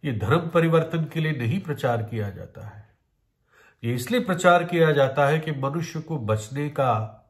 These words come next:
मौका मिले, उसको उद्धार का मार्ग पता चले,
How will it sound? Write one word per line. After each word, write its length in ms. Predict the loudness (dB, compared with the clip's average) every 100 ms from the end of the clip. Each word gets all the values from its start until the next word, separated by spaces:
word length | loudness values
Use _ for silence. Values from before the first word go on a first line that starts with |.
| _ _ _ _ _
मौका 440 | -6 -4 -2 -4 -6
मिले, 360 | -10 -14 -16 -20 _ _ _ _ _ _ _ _
उसको 300 | -10 -6 -4
उद्धार 480 | -4 0 2 2 2
का 160 | -4
मार्ग 400 | 0 0 0 -4 -12
पता 220 | -8 -10
चले, 340 | -10 -14 -14